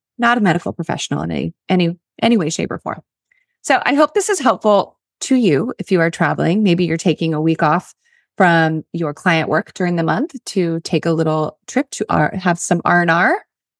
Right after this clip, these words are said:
alone or with your people or with friends or with clients, whatever.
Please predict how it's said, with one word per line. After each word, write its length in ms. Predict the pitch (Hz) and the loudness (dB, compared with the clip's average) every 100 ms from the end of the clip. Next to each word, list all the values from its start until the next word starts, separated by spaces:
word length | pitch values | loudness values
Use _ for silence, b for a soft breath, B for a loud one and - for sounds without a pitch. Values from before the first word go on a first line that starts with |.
| _ _ _ _ _ _ _ _ - | _ _ _ _ _ _ _ _ 0
alone 360 | 185 165 220 - | 4 4 2 -4
or 80 | 202 | -4
with 220 | 180 - | -4 -2
your 120 | 165 156 | -4 -4
people 580 | - 269 330 339 370 381 - | 0 2 4 4 2 -2 -4
or 280 | 185 165 165 | 0 0 0
with 140 | 160 | -6
friends 500 | - 294 302 320 330 | -10 -2 0 0 0
or 60 | 226 | -2
with 200 | 165 - | -2 -6
clients, 840 | 277 294 302 302 294 - - - _ _ | -2 0 2 0 -2 -8 -12 -12 _ _
whatever. 520 | - 427 330 180 190 | 0 2 2 0 -4